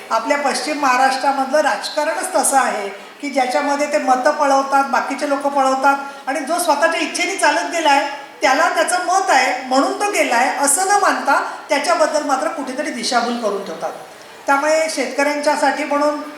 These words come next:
वीज बिलामधून माफी दिलेली आहे, नैसर्गिक आपत्ती येते त्यावेळेला मदत प्रत्येक ठिकाणी त्याची मदतीची कक्षा वाढवलेली आहे, किमान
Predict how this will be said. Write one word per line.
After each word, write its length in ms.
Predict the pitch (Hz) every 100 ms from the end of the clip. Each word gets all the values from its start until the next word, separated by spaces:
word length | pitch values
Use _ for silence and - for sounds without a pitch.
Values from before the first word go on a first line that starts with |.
| -
वीज 280 | 277 285 285
बिलामधून 460 | 277 285 277 294
माफी 280 | 285 247 285
दिलेली 400 | 294 277 277 277
आहे, 340 | 277 - - - - -
नैसर्गिक 580 | 247 247 320 311 320 311
आपत्ती 500 | 240 294 294 302 302
येते 600 | 294 294 285 294 - - -
त्यावेळेला 440 | 240 226 269 285 311
मदत 260 | 302 285
प्रत्येक 500 | 294 294 262 262 294
ठिकाणी 560 | 294 277 277 285 285 - - -
त्याची 220 | 240 302
मदतीची 500 | 294 269 277 285 302
कक्षा 300 | 285 262 277
वाढवलेली 540 | 277 247 247 269 269 269
आहे, 300 | 247 247 247 - - - - -
किमान 360 | 277 311 359